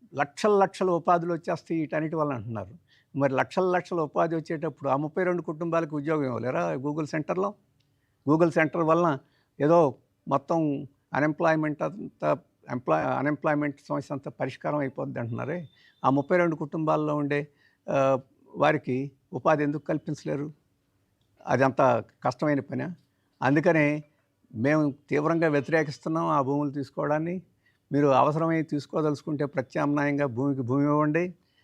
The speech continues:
అలాగే ప్రతి కుటుంబానికి ఉపాధి ఇవ్వండి. అవి చేయకుండా వారి భూముల్ని తొలగిస్తే మేము అంగీకరించం.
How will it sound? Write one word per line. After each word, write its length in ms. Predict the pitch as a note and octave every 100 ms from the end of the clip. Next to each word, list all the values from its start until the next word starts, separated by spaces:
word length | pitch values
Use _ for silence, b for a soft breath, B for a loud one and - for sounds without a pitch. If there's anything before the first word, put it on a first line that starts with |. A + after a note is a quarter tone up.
| _ -
అలాగే 220 | C#3 C#3+
ప్రతి 260 | A#2 B2 -
కుటుంబానికి 560 | C3 D3+ C#3+ D3 C3+
ఉపాధి 320 | B2 D3+ D3
ఇవ్వండి. 420 | D3 D3+ D#3 F3+ E3+ _ _ _ -
అవి 220 | B2+ C#3+ F3
చేయకుండా 420 | F3 - F3+ E3+
వారి 180 | D#3 C#3+
భూముల్ని 580 | C#3 C#3+ D#3 D3+ C#3+ C3
తొలగిస్తే 800 | - C#3+ C#3+ C#3 - C#3 B2 B2 _ _ _
మేము 260 | B2+ C3 B2
అంగీకరించం. 800 | A#2+ C3 C#3+ D3+ C#3+ F3+ G3